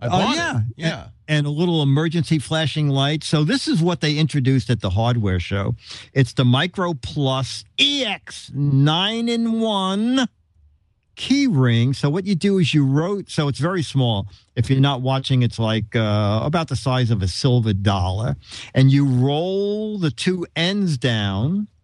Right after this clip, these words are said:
Speaker 2: and it becomes a pair of pliers. The pliers, when you open them, have a bottle opener,
Speaker 1: Wow.
Speaker 2: a crimper, a wire stripper, and a wire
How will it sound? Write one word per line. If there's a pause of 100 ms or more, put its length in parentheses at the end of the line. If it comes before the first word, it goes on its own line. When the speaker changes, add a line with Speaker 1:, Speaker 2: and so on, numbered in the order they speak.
(520)
Speaker 2:
and
it
becomes
a
pair
of
pliers. (680)
The
pliers,
when
you
open
them,
have
a
bottle
opener,
Speaker 1:
Wow.
Speaker 2:
a (120)
crimper,
a
wire
stripper,
and
a
wire